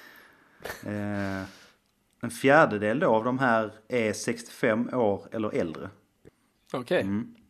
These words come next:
Speaker 2: Men Japan har väl typ, har inte de den äldsta account?
Speaker 1: Jo, men det är väl så här,
Speaker 2: De,
Speaker 1: det, det är väl
Speaker 2: de,
Speaker 1: alltid det
Speaker 2: de
Speaker 1: man
Speaker 2: som
Speaker 1: hör, att de är så jävla gamla i Japan.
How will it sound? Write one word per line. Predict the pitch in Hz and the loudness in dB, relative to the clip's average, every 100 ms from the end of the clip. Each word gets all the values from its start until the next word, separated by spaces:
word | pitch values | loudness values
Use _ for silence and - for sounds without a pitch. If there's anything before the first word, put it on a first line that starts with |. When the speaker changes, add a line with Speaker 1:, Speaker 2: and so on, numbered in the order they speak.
| _ _ - _ _ _ _ _ _ _ _ | _ _ -20 _ _ _ _ _ _ _ _
Speaker 2:
Men | 147 151 | 2 8
Japan | 165 - 127 | 8 8 6
har | 175 147 | 6 6
väl | 143 135 | 4 0
typ, | - 143 - - | -4 -6 -8 0
har | 143 | 0
inte | 156 160 | 0 -2
de | 160 139 | -4 -2
den | 131 | -2
äldsta | 135 123 - 120 117 120 120 _ _ _ _ _ _ _ _ _ _ _ _ _ _ _ _ _ _ _ | -2 -4 -4 -2 0 -2 -8 _ _ _ _ _ _ _ _ _ _ _ _ _ _ _ _ _ _ _
account? | - 135 139 131 131 - | -8 -4 -2 -2 -4 -2
Speaker 1:
Jo, | 123 131 | 2 6
men | |
det | 135 | 6
är | |
väl | 127 | 6
så | 123 | 8
här, | 143 127 | 8 8
Speaker 2:
De, | 123 113 | 4 0
Speaker 1:
det, | 104 120 | -4 -6
det | 120 135 | -2 0
är | |
väl | 127 | 6
Speaker 2:
de, | 135 | 6
Speaker 1:
alltid | 143 139 | 6 4
det | 127 | 8
Speaker 2:
de | |
Speaker 1:
man | 120 120 | 8 6
Speaker 2:
som | 123 | 4
Speaker 1:
hör, | - | 2
att | 101 110 | 0 -2
de | 117 | -2
är | 110 107 104 - - | -2 -4 -8 -14 -14
så | - | -8
jävla | 113 110 | -8 -4
gamla | 107 107 110 87 | -2 -2 -2 -4
i | |
Japan. | 92 78 - | -6 -10 -14